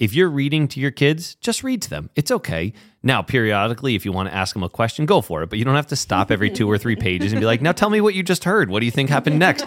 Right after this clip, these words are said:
<laughs> Right? Like what we would do in a reading center. It's okay to do that, but it's, it's okay to just read. It's okay if you are at exit thirty-four on Route eighty and you say to the kids, "We're getting off at the next exit. What number is that?" Right?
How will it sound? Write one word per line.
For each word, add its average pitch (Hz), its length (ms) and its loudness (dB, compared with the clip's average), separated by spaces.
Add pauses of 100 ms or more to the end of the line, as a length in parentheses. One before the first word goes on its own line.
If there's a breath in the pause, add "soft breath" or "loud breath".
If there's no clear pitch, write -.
(120)
<laughs> - 160 -6
Right? 135 180 6
Like 120 200 2
what 117 160 0
we 123 140 4
would 123 120 2
do 117 160 2
in 101 80 0
a 98 60 0
reading 139 320 0
center. 87 440 -4 (380 loud breath)
It's 247 180 2
okay 135 280 0
to 87 80 -4
do 131 220 0
that, 104 180 0
but 120 160 0
it's, - 200 -10 (100)
it's 160 140 -4
okay 196 240 0
to 147 220 -2 (120)
just 196 260 -2
read. 175 320 -4 (280 soft breath)
It's 120 160 -2
okay 160 440 4
if 113 340 -4
you 113 340 0
are 101 180 2
at 101 200 0
exit 104 280 -2
thirty-four 107 760 2
on 95 380 -2
Route 101 160 2
eighty 90 300 0
and 95 160 -2
you 101 100 0
say 104 200 0
to 98 60 -4
the 98 80 0
kids, 123 220 -2
"We're 101 100 -4
getting 101 260 -2
off 110 180 0
at 123 80 -6
the 123 60 -2
next 123 320 -2
exit. 123 260 0
What 90 160 -2
number 101 300 2
is 71 140 -6
that?" 55 180 -8
Right? 104 200 0